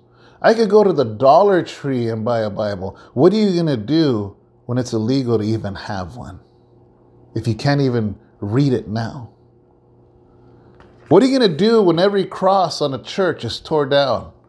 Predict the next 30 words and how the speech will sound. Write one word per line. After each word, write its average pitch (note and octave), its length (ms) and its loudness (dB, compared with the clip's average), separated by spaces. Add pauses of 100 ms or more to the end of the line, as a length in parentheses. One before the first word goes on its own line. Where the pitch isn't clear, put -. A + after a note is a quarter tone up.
(140)
like A#2+ 160 -4
it A#2+ 100 0
is C#3 140 0
in B2 80 -4
the A#2 80 -4
Middle A#2+ 300 -2
East? - 420 -12 (2250)
What G#3 140 6
are C4 80 2
you B3 140 0
gonna G#3 180 0
do G#3+ 280 4
when E3 180 0
every G3+ 460 0 (220)
Christian G#3 580 0
channel F#3+ 500 -2
you D#3+ 220 -2
know E3 300 0
on C#3 260 -2
Facebook A#2+ 840 -2
is C3 140 0
shut - 440 -4
down G2+ 440 -4 (880)
because A#2+ 280 0
they're A#2+ 120 0
preaching A#2+ 640 -6 (1000)
hate G#3 500 0 (1080)
and B2+ 120 -4
no C3 120 0
tolerance? A#2+ 800 -6